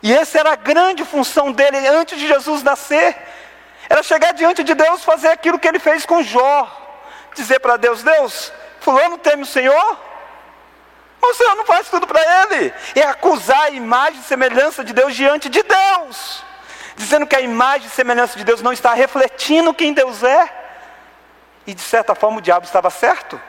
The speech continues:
Porque nós não estávamos, Ad-, a-, desde a queda de Adão, nenhum ser humano refletia plenamente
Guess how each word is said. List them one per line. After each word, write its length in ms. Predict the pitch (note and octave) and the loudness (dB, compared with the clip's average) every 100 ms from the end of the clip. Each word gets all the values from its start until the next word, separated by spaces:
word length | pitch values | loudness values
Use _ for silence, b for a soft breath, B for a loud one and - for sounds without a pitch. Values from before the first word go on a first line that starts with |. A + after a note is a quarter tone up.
| - - _ _ _ b b b b b _ | -20 -20 _ _ _ b b b b b _
Porque 180 | - D4 | -4 0
nós 260 | D4+ D4+ C#4 | 2 2 2
não 120 | E4 | -2
estávamos, 720 | - D#4+ E4 F#4+ F#4 D4+ G3+ - B | 0 0 2 2 0 -2 -8 -12 B
Ad-, 280 | - C#4+ A3 | -2 0 0
a-, 320 | C#4+ B3+ B3 | 2 4 2
desde 340 | - C#4 E4+ C4+ | 0 0 0 -2
a 60 | |
queda 260 | - C4+ B3+ | 0 -2 0
de 80 | A#3+ | -2
Adão, 220 | A3+ C#4+ | 0 0
nenhum 340 | D#4 F4 E4+ F4+ | 0 0 -2 0
ser 220 | D#4 D#4 | 0 0
humano 280 | C4+ C#4+ C4+ | 0 0 2
refletia 640 | C4 C4+ A#3+ - B3+ B3 | 0 2 -2 -2 -2 -2
plenamente 1160 | - A3+ A#3+ A#3+ G#3+ F3+ E3+ F3+ F3+ - - | -2 -2 -2 0 -2 -2 -6 -8 -8 -14 -18